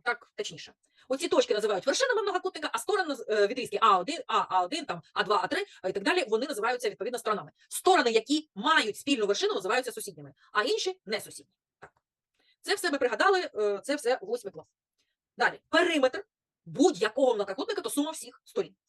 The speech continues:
Діагональ многокутника. Що таке діагональ многокутника? То відрізок, що сполучає несусідні сторони многокутника. І, е, про опуклість ми також розмовляли. Будь-який многокутник називається опуклим, якщо він лежить по один бік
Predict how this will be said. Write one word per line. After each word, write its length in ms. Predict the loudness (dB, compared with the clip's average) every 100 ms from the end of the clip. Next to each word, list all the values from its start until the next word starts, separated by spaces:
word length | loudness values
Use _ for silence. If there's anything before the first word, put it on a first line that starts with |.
| _ _ _
Діагональ 540 | 0 2 4 2 2 0
многокутника. 440 | -4 -6 -8 -10
Що 100 | -6
таке 140 | -6
діагональ 300 | 0 0 0
многокутника? 400 | -6 -12 -14 -16 -18 _ _
То 120 | 0
відрізок, 400 | 2 2 4 2
що 100 | 0
сполучає 400 | -4 -6 -2 -2
несусідні 840 | 0 0 2 -2 -2 -6 -4 -10 -12 _
сторони 600 | -10 0 4 4 4 -4 -10 _ _ _ _ -10
многокутника. 480 | -8 -8 -14 _ _ _ _ _ _ _ _
І, 80 | 6 6 2
е, 140 | -2
про 340 | 0 4 4 2 _ _ _
опуклість 540 | 0 2 2 -2 -6 _
ми 80 | -8
також 320 | -4 -4 -4
розмовляли. 480 | -6 -4 0 0 -2 -12 _ _ _ -4
Будь-який 580 | 4 4 4 0 0
многокутник 520 | 0 0 0 -4 -8 -6
називається 460 | 0 2 2 -2 0
опуклим, 480 | 2 2 0 -2 -6 -4
якщо 300 | -4 0 -2
він 100 | 0
лежить 300 | 0 -2 2
по 80 | 2
один 220 | 2 -8
бік 260 | -8 -8